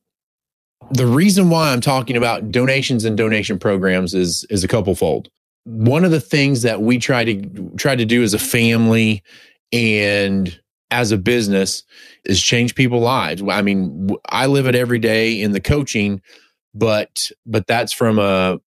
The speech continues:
"I pay you, I get something" standpoint. Whereas the donating and the giving to others is giving without expectation. And I'm gonna talk a little bit more about that later. But the other reason I'm putting this out here is I have a great platform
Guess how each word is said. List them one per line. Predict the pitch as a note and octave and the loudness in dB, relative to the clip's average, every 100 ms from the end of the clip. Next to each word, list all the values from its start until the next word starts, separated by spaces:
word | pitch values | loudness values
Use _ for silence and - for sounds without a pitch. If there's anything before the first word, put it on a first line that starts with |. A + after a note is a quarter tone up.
| _ | _
"I | A2 | -4
pay | A2+ - A2 | -2 0 0
you, | G2 G2+ G#2 G2+ | 0 2 2 2
I | F#2+ | 0
get | F#2 G#2 - | 0 -2 -2
something" | G2 F2+ F2+ F2 F2 | -4 -4 -6 -6 -8
standpoint. | - - G#2 F#2+ E2+ F#2+ F2 E2 - _ _ _ _ | -10 -4 0 0 0 -2 -2 -2 -10 _ _ _ _
Whereas | A2+ A2+ G#2+ A2 G2+ G2+ F#2+ | 0 0 0 0 0 -2 -2
the | F#2+ | -4
donating | F#2+ A#2+ C3 B2 A2+ G#2+ G#2+ G#2+ G#2 - - | -2 0 2 2 0 0 0 0 -2 -6 -4
and | G#2 G2+ G2+ F#2+ | 0 0 0 -2
the | |
giving | F#2 A2 G#2+ G2 | 0 0 0 0
to | G#2 | 0
others | G2+ A#2 G#2 F#2+ F#2+ F2+ - _ _ _ _ _ _ | 0 0 2 2 0 -2 -8 _ _ _ _ _ _
is | A2+ G#2+ G2+ G2 F2 F#2+ | -2 0 2 0 -2 -2
giving | G2 A#2 A2 | -2 2 2
without | G#2 G#2+ G2+ G2+ - | 2 0 0 -2 -2
expectation. | G2 - G2 F2+ - F#2+ F2 F2+ F2+ - _ | -6 -2 -4 -2 0 0 -2 -8 -12 -18 _
And | G2+ | -4
I'm | G#2+ | -2
gonna | F#2+ | -2
talk | A2 G2 | -2 -2
a | G2 | -2
little | F2+ | -2
bit | F2 - | -2 -2
more | F2 E2+ | -2 0
about | E2+ E2+ | -2 -4
that | D#2+ | -4
later. | F2 F2 - - _ - - - _ | 0 -2 -2 -10 _ -20 -20 -20 _
But | B2+ | -2
the | A2+ | 0
other | B2 F3 F#3+ | -2 0 0
reason | D3 B2+ | 0 0
I'm | A2 | 0
putting | G2+ B2+ A2 | 0 -2 0
this | G2 - | -2 -2
out | G#2 - | -2 -2
here | G#2+ G#2+ | 0 2
is | |
I | G#2+ | 2
have | A#2+ A#2 | 0 -2
a | |
great | F#2+ A2+ A#2 - | 0 0 -2 -2
platform | B2+ A#2 - G#2 G2+ G2 F#2+ F#2+ | -2 -2 -2 -2 0 0 0 -4